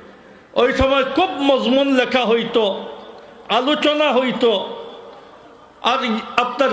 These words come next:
খ্রিস্টানরা বলতো যে মুহাম্মদের ভাগ্য ভালো, খুব ভালো যোদ্ধা এক গোষ্ঠী পেয়ে গিয়েছিলেন,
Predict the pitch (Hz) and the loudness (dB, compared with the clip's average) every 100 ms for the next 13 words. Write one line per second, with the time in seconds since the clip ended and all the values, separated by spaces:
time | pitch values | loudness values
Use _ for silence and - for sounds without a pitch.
0 | - 262 269 - 277 269 262 262 247 254 | 0 0 -2 -2 0 0 0 2 2 0
1 | 254 247 196 - - - - - - - | 0 0 0 -6 -12 -16 -20 -20 -20 -6
2 | 220 233 233 - 262 269 277 277 254 202 | -2 0 0 0 0 2 2 2 0 2
3 | 226 214 226 269 226 233 226 156 - - | 0 0 0 2 0 0 -2 -2 -8 -12
4 | - - - - - - - - 240 262 | -16 -18 -20 -20 -20 -20 -14 0 0 0
5 | 175 233 262 254 190 220 254 202 277 262 | 0 0 2 2 2 -2 -2 0 0 0
6 | - 240 233 160 240 - - 247 233 226 | 0 -2 -2 0 0 0 -2 0 2 2
7 | 233 220 220 220 226 208 196 | 2 2 2 2 2 2 0